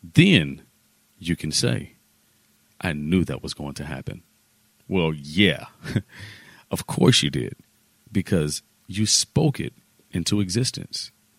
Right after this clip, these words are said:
Ladies and gentlemen, and my oh so faithful S D C listeners, use your power to think positivity.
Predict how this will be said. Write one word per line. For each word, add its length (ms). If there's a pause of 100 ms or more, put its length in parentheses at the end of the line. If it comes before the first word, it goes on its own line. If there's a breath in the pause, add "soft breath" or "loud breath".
(840)
Ladies 360
and 120
gentlemen, 380 (680 soft breath)
and 100
my 180
oh 200
so 220
faithful 540
S 180
D 140
C 220
listeners, 540 (1000 soft breath)
use 360
your 120
power 420
to 180
think 280
positivity. 760